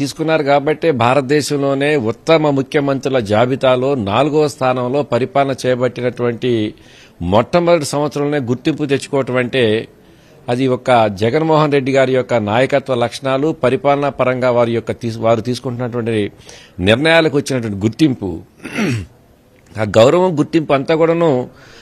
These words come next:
ఆంధ్ర రాష్ట్ర ప్రజలకు చెందుతుంది. ఇలాంటి గుర్తింపు, ఇలాంటి ప్రాధాన్యత ఆంధ్ర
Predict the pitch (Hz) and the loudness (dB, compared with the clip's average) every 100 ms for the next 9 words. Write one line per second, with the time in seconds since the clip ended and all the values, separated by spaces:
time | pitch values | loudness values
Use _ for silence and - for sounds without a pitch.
0 | - 90 117 170 170 165 - 151 135 147 | -12 -2 0 2 2 2 0 0 0 0
1 | 131 127 120 113 95 76 71 - _ _ | -2 -2 -2 -2 -4 -4 -8 -16 _ _
2 | _ _ - - 104 147 180 170 175 165 | _ _ -20 -6 0 2 4 4 4 4
3 | 127 123 - 185 175 170 175 185 156 151 | 2 -2 0 -2 -2 0 2 4 4 4
4 | 151 147 123 123 139 147 156 156 147 147 | 2 0 0 2 2 4 2 2 0 2
5 | 139 127 143 | 4 2 0